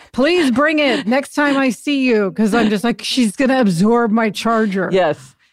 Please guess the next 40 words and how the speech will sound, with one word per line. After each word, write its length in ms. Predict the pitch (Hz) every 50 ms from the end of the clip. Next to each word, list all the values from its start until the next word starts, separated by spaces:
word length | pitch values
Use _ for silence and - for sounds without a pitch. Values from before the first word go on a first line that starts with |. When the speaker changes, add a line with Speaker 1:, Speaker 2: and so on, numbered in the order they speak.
| _ _
Speaker 2:
Well, 120 | - 190 226
another 280 | 220 240 269 311 349
hack 280 | 320 320 269 254 233 240
is 100 | 214 190
have 220 | - 226 196 180
plenty 280 | - 202 180 175 190 190
of 100 | 196 190
chargers 540 | - 208 190 190 190 185 208 208 208 196 -
so 140 | - 170 160
that, 320 | 160 156 147 143 - -
you 160 | 160 143 156
know, 80 | 160 147
you're 160 | 147 135 147
not 200 | 147 143 139 143
Speaker 1:
Yes. 180 | 139 - 185 -
Speaker 2:
always 340 | 143 143 143 147 147 -
just, 180 | - 151 143 -
like, 200 | 151 143 135 131
so 160 | - - 143
terrified. 580 | 135 - 160 135 139 - - 139 139 147 147 143
But 340 | 208 208 214 190 151 - - -
I 160 | 170 170 180
think 380 | 175 - 202 196 190 180 - -
it 140 | - 175 160
is 260 | 175 180 180 156 160
really 320 | 147 156 165 156 160 160
good 360 | 139 156 156 147 143 139 139 -
to 100 | 160 139
just 360 | - - 139 143 131 - _ -
have 240 | - 160 160 160
a 80 | 160 165
way 240 | 147 143 139 139 139
to 120 | - 139
distinguish 540 | 117 135 131 - - 135 131 127 131 - -
yours. 260 | 131 127 120 - - _ _ _ _ _ _ _ _
So 160 | - - 226
this 180 | 226 285 311 302
is 180 | 359 330 285
in 300 | 320 294 269 269 262 226 -
the, 500 | - 202 185 208 208 202 202 202 196 196